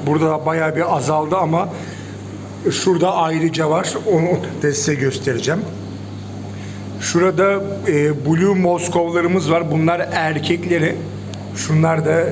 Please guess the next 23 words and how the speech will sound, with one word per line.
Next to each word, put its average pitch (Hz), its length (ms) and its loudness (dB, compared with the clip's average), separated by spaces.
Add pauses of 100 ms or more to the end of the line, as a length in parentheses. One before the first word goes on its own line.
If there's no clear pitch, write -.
(160)
dişileri. 131 520 -2 (1080)
Hemen 180 280 0
alt 180 360 0
tarafta 170 480 0
çok 175 300 0
güzel 160 320 0
renkleri 156 400 2
olan 165 480 2
tetrazonlarımız 151 1000 0
var. 147 240 0
Yeşil, 156 360 -2
turuncu 156 440 -2
ve, 165 180 0 (480)
e, 143 280 0
kırmızı 151 500 2
tetrazonlar. 135 920 -4 (760)
Şurada 175 680 2
Pristella 160 720 0
tetralarımız 151 840 0
var. - 320 -2 (680)
Hemen 165 380 -2
yan 160 280 0
tarafta 160 680 0